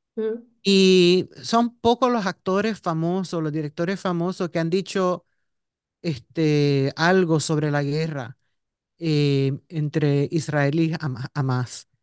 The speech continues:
Speaker 1: Ujú.
Speaker 2: Em, y ya sabemos las tragedias de los palestinos. No
Speaker 1: Ujú.
Speaker 2: estamos hablando de los palestinos, estamos hablando de los Hamas, que son, es un grupo terrorista.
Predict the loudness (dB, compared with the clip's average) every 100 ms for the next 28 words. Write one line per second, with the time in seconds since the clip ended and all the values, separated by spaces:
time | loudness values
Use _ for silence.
0 | _ _ _ -12 -10 -16 _ _ _ _
1 | -2 2 4 2 2 -2 -6 _ -2 -2
2 | 0 0 2 2 2 2 0 -2 -2 0
3 | 0 0 -2 -4 -6 -6 -6 -4 -2 -4
4 | -18 _ _ _ _ -6 -2 -2 -2 -10
5 | -6 -2 0 2 0 0 -2 -4 -2 -2
6 | -2 -4 -4 -4 -2 -2 -2 -2 -4 -4
7 | -4 -4 -6 -6 -6 -4 -2 -2 -4 -2
8 | -2 0 -2 -4 -8 -14